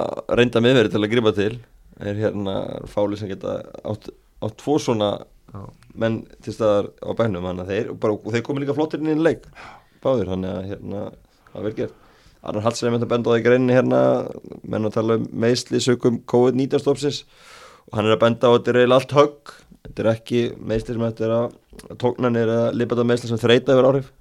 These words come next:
Speaker 1: heldur sé þetta
Speaker 2: Nei.
Speaker 1: högg sem gerist í
Speaker 2: Já.
Speaker 1: leiknum. Og ég meina, eins og Rasmus er höfuðhögg, ég meina,
Speaker 2: Já.
Speaker 1: þú veist, covid eða ekki covid, það kemur því ekkert við, sko.
Speaker 2: Nei.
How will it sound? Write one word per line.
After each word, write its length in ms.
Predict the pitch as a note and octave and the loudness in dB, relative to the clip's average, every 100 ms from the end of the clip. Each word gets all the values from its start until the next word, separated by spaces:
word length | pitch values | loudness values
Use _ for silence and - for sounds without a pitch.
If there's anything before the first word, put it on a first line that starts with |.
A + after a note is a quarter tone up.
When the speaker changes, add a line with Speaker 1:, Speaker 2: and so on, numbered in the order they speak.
| _ - | _ -16
Speaker 1:
heldur 200 | A2+ G2 | -12 -2
sé 80 | G#2+ | 0
þetta 100 | G2 | 4
Speaker 2:
Nei. 60 | A#2 | 2
Speaker 1:
högg 240 | A#2 - | 0 -10
sem 140 | A2+ G#2+ | -6 -2
gerist 160 | A2+ | 0
í 40 | G#2 | 2
Speaker 2:
Já. 80 | |
Speaker 1:
leiknum. 260 | A#2+ A#2+ A#2 _ _ _ _ _ | 0 -2 -8 _ _ _ _ _
Og 140 | - | -6
ég 20 | F#2+ | -4
meina, 140 | G2 | -2
eins 60 | F#2+ | -4
og 60 | G2 | -4
Rasmus 320 | - - G#2 | -6 -8 -6
er 120 | G2 | 0
höfuðhögg, 480 | A2 A#2+ G#2 F#2 - | 4 4 4 -2 -6
ég 80 | - | -8
meina, 140 | G#2+ G#2 | -2 -2
Speaker 2:
Já. 160 | F#2+ | -4
Speaker 1:
þú 140 | G#2 F#2+ | -8 -10
veist, 240 | - _ _ | -12 _ _
covid 380 | - G2+ G2+ G2 | 0 2 2 0
eða 60 | G2+ | -2
ekki 120 | G2+ - | -2 -2
covid, 300 | A#2 G#2+ G#2 | 0 0 -2
það 160 | G#2 G#2 - | -6 -6 -6
kemur 180 | G#2+ G#2 | -8 -2
því 80 | B2 | 0
ekkert 200 | G#2+ G#2 | 0 -4
við, 80 | G#2 | -6
sko. 100 | - | -4
Speaker 2:
Nei. 220 | A2 G#2 | -4 -2